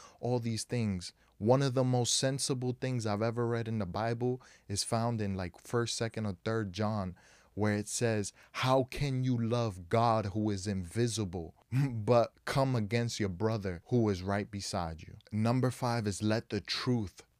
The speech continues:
set you free. For if you are to be the disciple of Christ, you have to abide in him and he abide in you. The truth will set you free.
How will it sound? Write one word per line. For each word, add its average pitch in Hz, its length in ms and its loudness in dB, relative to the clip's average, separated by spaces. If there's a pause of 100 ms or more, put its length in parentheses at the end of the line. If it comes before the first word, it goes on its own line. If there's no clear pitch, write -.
(140)
set - 520 -2
you 101 100 -2
free. 98 320 -8
For 110 240 2
if 104 160 -4
you 139 160 4
are 143 160 2
to 131 160 -4
be 127 240 0
the 113 240 -2
disciple 110 840 -2
of 101 160 -6
Christ, 98 540 -4
you 101 120 -2
have 110 240 2
to - 160 -4
abide 107 540 0
in 104 120 0
him 101 420 -2
and 92 160 -6
he 117 180 2
abide 101 460 0
in 98 160 -2
you. 107 280 0
The 107 180 -2
truth - 460 0
will 110 200 -2
set - 360 -2
you 101 80 -4
free. 104 300 -4